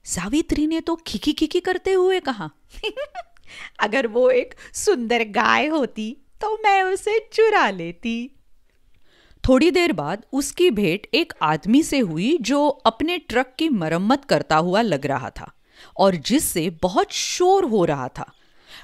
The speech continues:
उसके ट्रक से गानों की तेज आवाजें सुनाई पड़ रही थी। जिंसी ने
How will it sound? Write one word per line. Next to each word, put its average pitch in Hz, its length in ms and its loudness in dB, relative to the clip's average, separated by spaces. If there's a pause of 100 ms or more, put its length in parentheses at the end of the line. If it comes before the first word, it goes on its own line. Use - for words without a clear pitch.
(100)
उसके 302 340 4
ट्रक 277 360 -2
से 220 360 -2
गानों 175 500 2
की 330 220 -4
तेज 320 720 -2
आवाजें 220 480 0
सुनाई 165 380 -2
पड़ 156 200 -2
रही 143 220 -2
थी। - 280 -16 (480)
जिंसी 202 460 2
ने 220 220 2